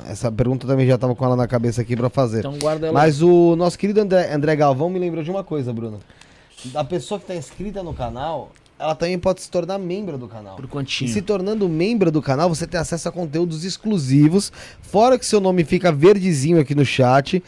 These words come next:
Speaker 1: ah, fica mais fácil de ler a sua pergunta.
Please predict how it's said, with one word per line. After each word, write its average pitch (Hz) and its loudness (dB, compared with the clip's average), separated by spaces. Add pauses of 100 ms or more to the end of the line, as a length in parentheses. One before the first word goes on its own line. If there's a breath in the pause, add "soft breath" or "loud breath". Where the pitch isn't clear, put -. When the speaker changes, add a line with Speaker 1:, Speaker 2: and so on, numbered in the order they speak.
(240 loud breath)
Speaker 1:
ah, 135 -8
fica 170 0
mais 170 0
fácil 175 0
de 156 -4
ler 160 2
a 196 0
sua - -2
pergunta. 170 -2